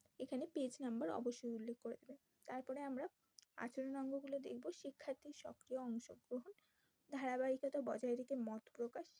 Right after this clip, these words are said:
শিক্ষার্থীদের মধ্যে পারস্পরিক মিথস্ক্রিয়া এবং শিক্ষার্থীর দ্বারা সিদ্ধান্ত গ্রহণ। এরপরে আমরা বিষয়বস্তুতে পুরো বিষয়টিকে উল্লেখ করে দেব। এখানে যেভাবে লেখা আছে সেই অনুযায়ী তোমরা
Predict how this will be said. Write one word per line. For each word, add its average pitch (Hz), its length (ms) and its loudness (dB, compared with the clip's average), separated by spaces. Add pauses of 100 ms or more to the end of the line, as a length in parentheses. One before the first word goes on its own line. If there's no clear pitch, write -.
শিক্ষার্থীদের 285 600 2
মধ্যে 240 300 2
পারস্পরিক 240 580 -4 (220)
মিথস্ক্রিয়া 240 640 -2 (440)
এবং 254 260 2
শিক্ষার্থীর - 600 -6
দ্বারা 240 260 -4 (300)
সিদ্ধান্ত 233 540 0
গ্রহণ। 220 400 -4 (1600)
এরপরে 302 440 6
আমরা 277 220 0
বিষয়বস্তুতে 294 800 -2
পুরো 285 260 0
বিষয়টিকে 285 580 -2
উল্লেখ 269 400 0
করে 262 200 2
দেব। 247 200 0 (1200)
এখানে 277 320 0
যেভাবে 262 420 -2
লেখা 269 320 -2
আছে 262 240 -4 (520)
সেই 294 300 4
অনুযায়ী 277 480 0
তোমরা 269 320 0